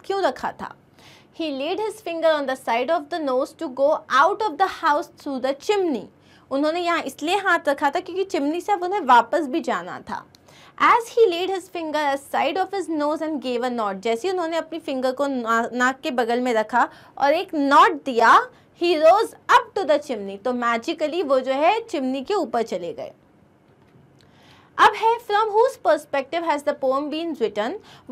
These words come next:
Why does it make the poem special? अब ये जो पूरी पोएम है ये किसके पर्सपेक्टिव से, मतलब किसके ओपिनियन से लिखी गई है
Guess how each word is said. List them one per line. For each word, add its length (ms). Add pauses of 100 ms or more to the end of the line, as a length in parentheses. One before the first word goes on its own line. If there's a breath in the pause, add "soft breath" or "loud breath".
Why 240
does 220
it 80
make 220
the 160
poem 320
special? 340
अब 180
ये 100
जो 80
पूरी 260
पोएम 380
है 180
ये 100 (200)
किसके 520
पर्सपेक्टिव 760
से, 200
मतलब 420 (340 loud breath)
किसके 340
ओपिनियन 440
से 100
लिखी 340
गई 220
है 320